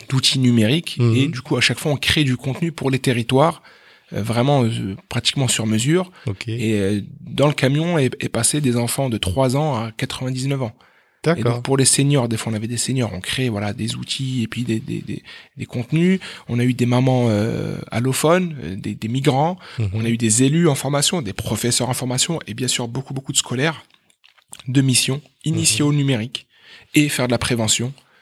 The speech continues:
Speaker 1: Faire attention, voilà, à tout ce qui est, euh, cyberharcèlement, euh, les
Speaker 2: Ah ouais.
Speaker 1: data, euh,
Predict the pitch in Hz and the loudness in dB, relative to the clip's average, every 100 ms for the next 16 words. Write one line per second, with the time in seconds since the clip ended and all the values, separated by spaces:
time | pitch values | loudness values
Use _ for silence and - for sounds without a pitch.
0 | _ - 104 110 117 - 113 117 92 101 | _ -10 -6 -4 -2 -2 -2 -4 -4 -4
1 | 90 76 - - - 98 104 101 - - | -6 -8 -6 -6 -4 -6 -6 -8 -12 -20
2 | - - - - 120 107 90 - 95 107 | -20 -4 0 2 2 0 0 0 0 -2
3 | 120 123 120 120 113 98 87 90 87 95 | -2 -2 -2 -2 -2 -2 -2 -2 -2 0
4 | 117 110 101 110 117 117 110 113 110 120 | 2 2 2 0 0 0 -2 -4 -6 -10